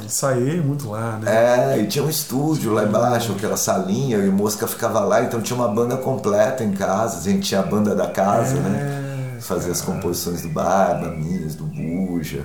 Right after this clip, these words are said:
Speaker 2: o, do, o Gramani ia lá tocar com a gente, o Barba era
Speaker 1: É
Speaker 2: muito
Speaker 1: mesmo?
Speaker 2: próximo
Speaker 1: Que
Speaker 2: do
Speaker 1: legal,
Speaker 2: Gramani.
Speaker 1: olha só que chique, cara.
Speaker 2: E vocês, o octeto do Budi ensaiava lá com
Speaker 1: É
Speaker 2: o
Speaker 1: mesmo?
Speaker 2: Mosca,
Speaker 1: Nossa.
Speaker 2: lá no comecinho, ensaiava você com trio, né? Você tinha um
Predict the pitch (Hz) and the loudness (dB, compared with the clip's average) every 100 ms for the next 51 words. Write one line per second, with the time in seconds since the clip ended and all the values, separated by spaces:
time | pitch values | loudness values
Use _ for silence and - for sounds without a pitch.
0 | - - - - - - - - 76 78 | -10 -16 -18 -20 -20 -20 -16 -10 -8 -8
1 | - 82 95 85 80 85 98 87 87 85 | -6 -2 0 0 0 0 2 2 0 -2
2 | 80 78 87 82 80 71 92 - 76 82 | -2 -4 -6 -4 -4 -4 -4 -4 -4 -2
3 | 82 80 - 294 302 175 127 - 80 82 | -2 -4 -2 -2 -2 -2 -2 -4 -6 -4
4 | - 240 247 254 - 196 - 208 202 165 | -2 -2 -2 -2 0 0 -2 -2 -4 -4
5 | - 151 - - 165 143 - - 95 98 | -6 -8 -10 -8 -8 -10 -14 -12 -12 -12
6 | - - - - - - - 78 78 78 | -16 -18 -20 -20 -20 -10 -6 -4 -2 -2
7 | 78 73 71 - - 104 - 90 98 92 | -2 -4 -6 -10 -2 -2 0 0 0 2
8 | 98 - - 107 107 98 90 78 85 95 | 0 -2 -4 0 0 0 -4 -4 -4 -4
9 | - 90 87 76 87 85 85 82 87 87 | -4 -4 -2 0 0 2 2 0 0 -2
10 | 220 180 240 - 131 104 - 156 143 147 | 0 2 2 2 2 0 -2 -4 -4 -4
11 | 87 90 185 180 147 87 90 92 95 92 | -4 -4 -6 -4 -2 0 0 -2 -2 -2
12 | 87 - - 87 95 104 104 92 85 76 | -2 -4 -4 -2 2 4 4 2 -2 -6
13 | - - - 87 95 95 92 92 95 104 | -10 -16 -10 -2 0 2 2 2 0 0
14 | 110 101 98 113 107 110 113 107 101 - | -2 -2 -2 -4 -2 0 2 0 0 -2
15 | 107 110 | -4 -2